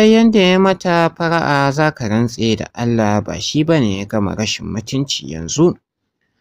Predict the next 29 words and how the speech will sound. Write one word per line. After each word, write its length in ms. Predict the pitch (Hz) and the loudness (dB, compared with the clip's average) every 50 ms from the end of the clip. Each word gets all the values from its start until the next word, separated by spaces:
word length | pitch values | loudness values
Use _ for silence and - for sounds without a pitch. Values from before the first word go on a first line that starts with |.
| _ _ _ _ - | _ _ _ _ -4
Wallahi 440 | 131 147 170 202 226 240 233 214 - | -2 0 2 4 4 4 4 4 2
kuwa 420 | - - 113 113 120 123 127 123 | 2 0 0 2 2 2 0 0
Jiyata 640 | - - 87 104 127 147 147 - 160 135 110 107 107 | -2 -4 -2 0 0 0 -2 -2 -2 -2 -2 -2 -2
ba 220 | - 139 151 175 170 | -2 -2 -2 0 0
na 140 | 139 110 | 0 0
son 240 | 101 - - 101 90 87 | -2 -2 -4 -6 -6 -4
ganin 300 | 98 101 104 104 104 104 | -4 -2 0 0 0 -2
ta 120 | - 76 | -6 -12
ko 200 | - - 190 196 | -8 -4 -2 -2
kaɗan. 440 | 196 - 120 - - 73 76 78 101 - _ _ _ _ _ _ _ _ _ _ _ _ | -2 -2 -6 -10 -10 -12 -18 -18 -18 -20 _ _ _ _ _ _ _ _ _ _ _ _
Wani 180 | - 185 220 254 | 0 2 4 6
murmushin 540 | 247 226 156 120 110 110 107 - - 101 98 | 6 6 4 4 2 2 0 0 0 0 2
nasara 460 | 104 107 107 - - 113 101 - 78 82 - | 2 2 0 -2 -4 -4 -4 -6 -8 -8 -8
ta 100 | - 117 | -4 -2
yi 200 | 123 127 123 123 | 0 0 0 0
tana 300 | 127 156 151 120 95 - - | -2 -2 -2 -2 -4 -6 -8
kallon 380 | - 156 156 165 170 170 170 165 | -6 -4 0 0 2 2 2 0
shi. 340 | 156 - - - - - - _ _ _ _ _ _ _ _ _ - | -2 -4 -8 -10 -12 -14 -16 _ _ _ _ _ _ _ _ _ -4
Ya 160 | 123 135 135 | 0 0 0
juya 580 | 127 135 143 143 139 135 131 127 127 127 123 120 | 2 2 2 4 4 4 4 2 2 2 0 0
da 140 | 120 95 - | -2 -4 -6
tsana 520 | - - - 92 104 117 131 147 143 143 | -8 -8 -6 -4 -2 0 0 0 0 0
da 120 | - 107 | -2 -4
ƙyamata 800 | - - - - 90 87 113 135 131 - 135 120 110 113 110 - - | -8 -10 -12 -12 -6 -4 -2 -2 -2 -2 -4 -4 -2 -2 -4 -6 -8
a 120 | - 65 | -12 -8
muryar 360 | 85 139 170 165 120 98 90 | -4 -2 -2 0 -2 -2 -2
shi 200 | 95 - - - | -4 -8 -6 -4
ya 100 | 127 160 | -2 -4
ce 240 | 151 - - - 85 | -4 -4 -6 -10 -10